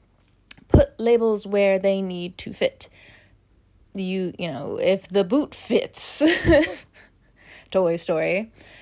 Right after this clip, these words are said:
But i-, in a lo-, <laughs> in all seriousness, say you're in a relationship, and this does happen with Geminis a lot, where, you know, what happens when you just wanna focus on you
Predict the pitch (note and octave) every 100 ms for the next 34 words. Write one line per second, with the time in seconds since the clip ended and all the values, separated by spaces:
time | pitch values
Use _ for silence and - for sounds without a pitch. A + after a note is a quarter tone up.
0 | - _ _ _ _ - - - B2 A#2
1 | - - - - - - - A3+ A3+ A3
2 | A3 C4 - C4+ - - A3 - - C4
3 | C4+ C4+ C4 B3+ - G3 - - - -
4 | - A#3 - A#3+ A#3 A#3+ A#3+ A3+ A3 G#3+
5 | G3+ G3+ G#3 G#3 G3+ G#3 A3+ A#3 A3+ G#3+
6 | G#3+ G#3 G#3 G3+ G3+ G3 G3+ G#3 G3 F#3+
7 | G3 G3 G3 G3+ G3 F#3 F#3 F#3 G3+ _
8 | _ _ _ _ _ _ _ _ _ _
9 | _ _ _ _ _ _ _ _ A#3 A#3+
10 | A#3+ B3+ C#4 C#4 C#4 C#4 C4 A#3 A#3+ A#3
11 | A#3 A3+ A#3 - A#3 A3+ A3+ A3+ A3+ A3+
12 | A3+ G#3+ G#3+ A#3+ C4 A3 G3